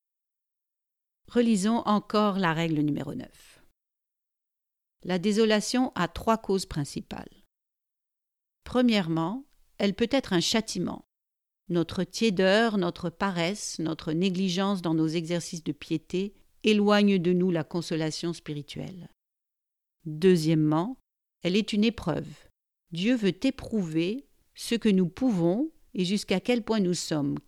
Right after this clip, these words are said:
capables de nous avancer dans son service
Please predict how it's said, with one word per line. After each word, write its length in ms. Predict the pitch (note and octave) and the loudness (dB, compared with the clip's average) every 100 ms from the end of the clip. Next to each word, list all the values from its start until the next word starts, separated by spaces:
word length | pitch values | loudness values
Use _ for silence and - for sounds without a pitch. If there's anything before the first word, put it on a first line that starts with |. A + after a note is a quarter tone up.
| - | -4
capables 760 | A#3+ B3 - F#3+ G3 B3 B3+ - _ | -2 0 2 2 2 0 -2 -8 _
de 80 | F3+ | -4
nous 280 | E3+ E3+ E3+ | -2 0 2
avancer 580 | G#3 A3 G#3 - G3+ E3 | 2 4 2 0 -2 -2
dans 160 | C#3 | -4
son 180 | C#3 C#3 | -6 -8
service 880 | C#3 - F#3 D#3 C#3+ G3 - - | -4 -2 0 -2 -4 -8 -10 -14